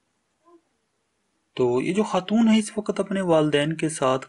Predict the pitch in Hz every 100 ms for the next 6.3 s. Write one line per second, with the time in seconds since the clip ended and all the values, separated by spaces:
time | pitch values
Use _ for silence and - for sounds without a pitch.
0 | - 127 127 127 - 139 135 - 147 160
1 | 139 120 110 135 127 131 127 139 156 170
2 | 165 165 160 156 127 123 120 127 151 139
3 | 139 131 135 139 135 135 - 131 127 123
4 | 120 127 127 127 131 127 127 123 - 127
5 | 123 120 - 135 143 139 135 127 139 131
6 | 131 127